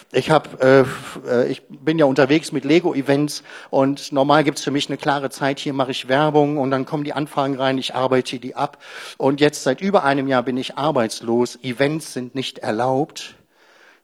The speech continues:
und, äh, ich habe Zeiten gehabt, wo ich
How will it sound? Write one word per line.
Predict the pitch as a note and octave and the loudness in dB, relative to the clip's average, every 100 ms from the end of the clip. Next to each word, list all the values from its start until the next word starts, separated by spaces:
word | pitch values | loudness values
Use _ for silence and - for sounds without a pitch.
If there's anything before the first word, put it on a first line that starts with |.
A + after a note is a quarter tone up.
| - | -8
und, | B2 B2 C3 - | -4 -4 -6 -8
äh, | B2 A#2+ | -6 -6
ich | A2+ - | -8 -6
habe | B2+ B2 B2 A#2+ | 2 2 2 -2
Zeiten | - - D#3 D3+ C#3 | -4 0 0 0 -6
gehabt, | B2+ B2 | -6 -6
wo | A#2 | -6
ich | A2+ - | -8 -8